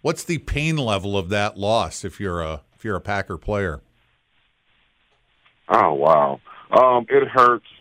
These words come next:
Speaker 2: because you're up twelve points in the fourth quarter, and you feel like you're in control of the game.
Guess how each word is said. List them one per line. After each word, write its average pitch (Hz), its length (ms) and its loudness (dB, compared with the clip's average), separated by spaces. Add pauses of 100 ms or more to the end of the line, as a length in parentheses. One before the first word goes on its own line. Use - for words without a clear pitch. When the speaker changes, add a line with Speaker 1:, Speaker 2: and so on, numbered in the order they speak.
(100)
Speaker 2:
because 101 600 -2
you're 104 320 -2
up 104 200 2 (160)
twelve 95 360 0
points 92 420 -2
in 85 80 -8
the 82 160 -6
fourth 113 300 0
quarter, 85 420 0
and 80 160 -8
you 104 120 -4 (120)
feel 123 260 0
like 90 300 0 (580)
you're 98 260 0
in 92 80 -4
control 87 540 -2
of 78 60 -4
the 73 60 -14
game. 76 360 -6